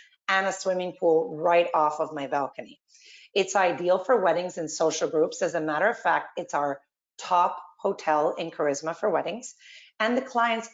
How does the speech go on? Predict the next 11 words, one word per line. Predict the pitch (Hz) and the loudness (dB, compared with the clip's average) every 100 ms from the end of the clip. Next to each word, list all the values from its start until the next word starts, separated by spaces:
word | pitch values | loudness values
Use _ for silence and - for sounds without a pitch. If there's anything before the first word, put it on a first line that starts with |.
| - | -4
all | 214 254 | 0 0
get | 254 220 | 0 -4
to | - | -2
enjoy | 226 208 190 170 | -4 -2 0 2
the | 170 | 2
exchange | 180 - - 208 220 - | -4 -6 -4 -4 -4 -2
privileges | 160 151 - 151 151 _ _ _ - | 0 0 2 0 -2 _ _ _ -6
and | 185 185 | -2 -2
facilities | 185 180 - 220 226 226 220 | -2 -6 0 4 4 4 0
and | 247 | -4
services | - 185 170 165 175 160 156 | -2 -2 -2 -2 -4 -4 -4